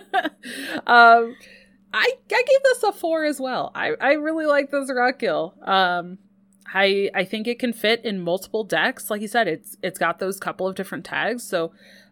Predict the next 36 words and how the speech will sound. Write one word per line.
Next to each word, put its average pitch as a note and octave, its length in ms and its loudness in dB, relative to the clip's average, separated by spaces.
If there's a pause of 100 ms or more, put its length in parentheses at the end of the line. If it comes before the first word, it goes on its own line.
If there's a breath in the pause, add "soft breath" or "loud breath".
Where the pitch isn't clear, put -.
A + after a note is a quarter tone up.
(120)
I G3+ 60 0
think F#3 240 -12
you F3+ 40 -18
can A3 140 -4
play D#3+ 300 -6
it A#3 80 -6
in A3 160 -6
a A3 60 -8
Murloc B3 520 -4
style B3+ 400 -4
deck B3 380 -4
and A3+ 100 -6
it'll G#3+ 200 -6
fit - 240 -6
really G#3 200 -6
well G#3 220 -4
there. A3+ 240 -2
I G3 60 -4
think E3 260 -10
you F3 60 -12
can E3 180 -10
play E3+ 260 -2
it F3+ 140 -2
in E3+ 260 -8
just - 400 -12 (140)
any F3 180 -8
kind E3+ 320 -4
of D#3 160 -6
deck D#3+ 300 -2
that D3+ 260 -6
wants D#3 280 -12
to F3 60 -6
go D#3+ 220 -4
even E3 260 -10
somewhat E3 440 -6
wide, A#3+ 400 -4